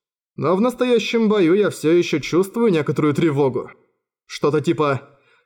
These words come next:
"Почему я до сих пор никого не убил?" Айнс досадно пожал плечами. Наблюдающего напротив Хикирана не особенно раздражал его покровительственный тон.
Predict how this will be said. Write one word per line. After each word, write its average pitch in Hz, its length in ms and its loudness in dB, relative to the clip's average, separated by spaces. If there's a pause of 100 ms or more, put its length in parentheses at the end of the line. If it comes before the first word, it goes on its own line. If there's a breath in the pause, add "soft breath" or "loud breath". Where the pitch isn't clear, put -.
(120)
"Почему 330 340 0
я 302 60 -2
до 240 80 0
сих 208 200 -4
пор 226 160 0
никого 185 320 0
не 165 100 2
убил?" 139 480 0 (720)
Айнс 139 400 0
досадно 147 600 -2
пожал 139 420 0
плечами. 127 600 -4 (680)
Наблюдающего 175 840 0
напротив 170 420 -2
Хикирана 160 480 -2
не 156 160 0
особенно 151 500 0
раздражал 139 580 0
его 139 140 2
покровительственный 143 840 -2
тон. - 360 -6